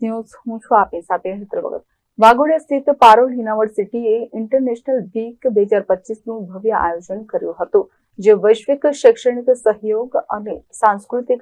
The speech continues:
આદાન પ્રદાનની એક વાઇબ્રન્ટ ઉજવણી બની રહ્યું હતું. આ ઇવેન્ટમાં જર્મની, ઇન્ડોનેશિયા, મલેશિયા, નાઇજીરિયા, ન્યુઝીલેન્ડ, ફ્રાન્સ,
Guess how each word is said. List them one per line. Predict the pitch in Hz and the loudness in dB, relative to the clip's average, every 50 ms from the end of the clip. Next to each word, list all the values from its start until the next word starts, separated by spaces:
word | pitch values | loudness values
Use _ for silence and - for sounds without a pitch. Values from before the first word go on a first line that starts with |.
| - - | 0 0
આદાન | 196 190 185 202 202 220 | 2 2 2 -2 -6 -8
પ્રદાનની | 214 214 190 175 180 180 185 196 208 220 226 226 - | -6 -6 -4 -4 -4 -6 -6 -8 -12 -12 -12 -8 -6
એક | - 214 214 - 185 | -6 -6 -4 -6 -4
વાઇબ્રન્ટ | 170 180 175 175 170 _ 196 214 220 | -4 -2 -4 -4 -6 _ -12 -14 -14
ઉજવણી | 214 - 185 - - 208 202 214 214 185 - - _ _ _ _ _ _ _ | -16 -18 -20 -10 -8 -8 -8 -8 -10 -12 -12 -14 _ _ _ _ _ _ _
બની | 196 214 214 233 247 233 | 0 2 2 2 0 0
રહ્યું | 190 165 160 160 165 - 185 | -2 -2 -4 -6 -10 -14 -14
હતું. | - - 180 - - _ _ _ _ | -12 -10 -12 -14 -14 _ _ _ _
આ | - 226 233 - | 6 8 8 8
ઇવેન્ટમાં | - 262 233 294 311 320 320 - 311 320 320 233 | 6 4 6 4 2 2 6 6 6 8 8 8
જર્મની, | 240 254 233 240 247 262 262 277 302 330 339 - - | 10 10 10 10 6 6 4 4 2 0 -4 -4 -2
ઇન્ડોનેશિયા, | 226 226 220 233 233 233 220 226 - - 285 214 - - _ - | -2 4 4 4 4 4 2 -2 2 4 4 4 4 2 _ 0
મલેશિયા, | 196 208 202 196 202 214 202 - - 226 208 226 277 - _ - | 2 4 6 6 4 4 2 2 2 2 2 2 -2 -6 _ -2
નાઇજીરિયા, | 208 202 196 190 185 - 233 233 220 226 226 247 285 - _ - | -2 0 0 -2 -2 -4 -6 -2 0 0 0 0 -2 -6 _ -2
ન્યુઝીલેન્ડ, | 208 214 208 190 190 208 190 185 190 208 277 | 0 0 0 4 4 4 4 4 0 -4 -8
ફ્રાન્સ, | - _ _ _ - 240 233 226 254 269 | -12 _ _ _ 6 6 6 6 4 0